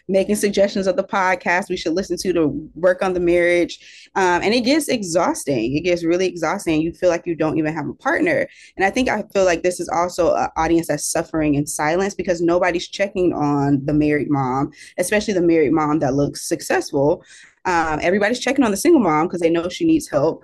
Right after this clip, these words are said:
Um, and they may check, be checking on, you know, people who don't have kids yet or not in long-term partnership yet, the single woman, but the married single mom is kind of lost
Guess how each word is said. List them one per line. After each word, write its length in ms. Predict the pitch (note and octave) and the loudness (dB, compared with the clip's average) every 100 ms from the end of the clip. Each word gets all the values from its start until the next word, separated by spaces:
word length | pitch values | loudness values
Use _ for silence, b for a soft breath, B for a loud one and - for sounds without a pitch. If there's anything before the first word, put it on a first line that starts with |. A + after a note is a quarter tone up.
| - | -4
Um, 300 | E3+ D3+ D#3 | -2 -2 0
and 100 | D#3 | 0
they 60 | D#3+ | 2
may 100 | D#3+ | 0
check, 240 | - - | -2 -4
be 140 | F#3+ | -4
checking 240 | E3+ F3+ E3 | -4 -2 -2
on, 180 | D#3 E3+ | 0 0
you 60 | |
know, 120 | F3 | 0
people 280 | D3 F#3 E3+ | -4 -4 -4
who 80 | F3+ | -2
don't 220 | E3 D#3 | -2 -2
have 200 | F3+ D3 - | -2 -6 -2
kids 280 | E3 C#3+ | 0 0
yet 240 | D3+ D3+ D3+ | 2 2 2
or 100 | C#3+ | 2
not 180 | D3+ C3 | 2 0
in 80 | C#3+ | 0
long-term 320 | C#3+ C#3+ C#3 | -2 -4 -4
partnership 500 | C#4+ D4+ F#3+ E3+ D#3+ | -2 -2 -2 -2 0
yet, 280 | E3+ D#3+ - B B | 2 0 -2 B B
the 80 | - | -4
single 320 | - G3 D#3 E3+ | 0 2 2 2
woman, 380 | A3+ F#3+ D3+ | 2 2 0
but 140 | D3+ - | 0 -2
the 80 | D3+ | 0
married 320 | E3 F#3 - | 2 0 -2
single 260 | F#3 D#3+ | -2 0
mom 340 | D#3 E3+ F3 D#3 | 0 0 2 0
is 80 | C#3+ | 0
kind 200 | D#3 C#3+ | -2 -2
of 80 | |
lost 580 | D3+ D3 B2+ C#3 - - | -2 0 0 -4 -8 -12